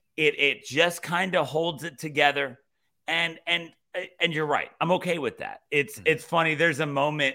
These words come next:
Speaker 1: uh, in this movie where, so Jennifer Aniston plays a girl who's gone to spend the summer with her dad.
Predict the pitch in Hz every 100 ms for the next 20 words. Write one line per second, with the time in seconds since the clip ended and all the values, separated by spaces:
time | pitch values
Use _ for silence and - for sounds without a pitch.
0 | - 131 127 131 139 135 127 139 143 123
1 | 123 117 123 120 123 127 - 175 131 196
2 | 220 180 160 147 131 143 131 - 139 131
3 | 127 123 120 113 _ _ _ _ - 143
4 | 143 139 113 160 165 147 156 127 151 147
5 | 139 135 123 - 139 139 135 131 127 110
6 | 107 117 - 131 127 135 135 123 _ -
7 | 127 - 131 120 113 101 101 104